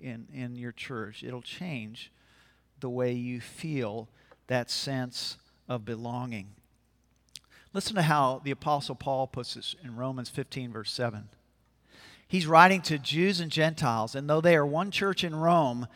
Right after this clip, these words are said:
I mean, there's some tensions. There's some tensions. Is it a Jewish Christian church or is it a Gentile Christian church?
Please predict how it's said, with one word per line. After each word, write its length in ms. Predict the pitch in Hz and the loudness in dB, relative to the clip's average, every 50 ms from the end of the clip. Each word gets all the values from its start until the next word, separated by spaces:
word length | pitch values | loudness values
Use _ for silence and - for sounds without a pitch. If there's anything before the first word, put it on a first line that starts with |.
| - - - - - | -20 -20 -18 -4 -2
I 80 | 135 | 0
mean, 200 | 143 143 147 151 | 0 2 0 2
there's 200 | 156 160 180 185 | 2 2 2 2
some 160 | - - 190 | 0 -4 -4
tensions. 680 | - - 202 190 208 214 - - 131 110 101 110 120 120 | 0 4 4 4 4 2 -2 -4 -4 -8 -8 -14 -10 -4
There's 220 | 135 143 165 160 | -2 -2 -2 -2
some 160 | - - 165 | -2 -4 -6
tensions. 680 | - - 190 185 196 196 - - 135 98 82 101 - - - - - - - | -4 0 0 0 0 0 -4 -4 -4 -6 -10 -14 -18 -18 -18 -20 -20 -12 -8
Is 160 | 135 131 113 | -6 -4 -4
it 160 | 139 131 123 | -4 -4 -4
a 60 | 139 127 | -4 -6
Jewish 640 | - 135 147 156 170 185 202 - - - - - - - - - - _ _ _ _ _ _ _ _ | -4 -2 0 2 2 2 2 2 0 -2 -6 -8 -12 -20 -20 -20 -20 _ _ _ _ _ _ _ _
Christian 340 | - 196 185 - - 185 180 | -4 -2 -2 0 -2 -4 -4
church 480 | - - 196 196 208 220 226 - - | -2 0 0 2 2 2 0 0 -2
or 100 | 147 135 | -2 -2
is 140 | 135 139 139 | -2 -2 -4
it 120 | 156 147 | -6 -8
a 40 | 151 | -8
Gentile 640 | 156 165 196 202 208 185 180 170 131 123 120 113 113 | -4 -2 0 0 0 0 0 2 2 2 2 0 -2
Christian 420 | - 131 127 - - - 117 104 | -6 -10 -10 -8 -10 -12 -12 -12
church? 520 | - - 139 123 104 98 98 - - - | -10 -8 -8 -8 -8 -10 -12 -16 -20 -20